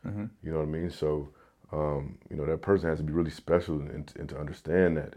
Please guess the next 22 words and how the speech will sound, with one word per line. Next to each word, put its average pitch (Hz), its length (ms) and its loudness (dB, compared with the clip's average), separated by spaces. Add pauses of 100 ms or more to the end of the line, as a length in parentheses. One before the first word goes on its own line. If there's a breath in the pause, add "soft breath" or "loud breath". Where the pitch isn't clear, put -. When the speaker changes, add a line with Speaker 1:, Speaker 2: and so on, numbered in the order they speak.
Speaker 2:
And, 71 280 -12 (600 soft breath)
uh, - 280 -4
man, 73 200 -6
it's, 73 120 -6
it's, 76 200 -8
it 85 140 4
is 90 180 10
tough, 90 340 6
but, 78 200 2
you - 60 -8
know, 78 120 -4
I've 78 120 -6
seen 92 180 0
it, 87 140 -2 (120)
you 85 60 -8
know, 78 260 -10 (280)
happen 85 320 -2
and 78 80 -4
be 85 100 -4
successful. 85 480 -8
But, 82 280 2 (760 loud breath)
you - 80 -18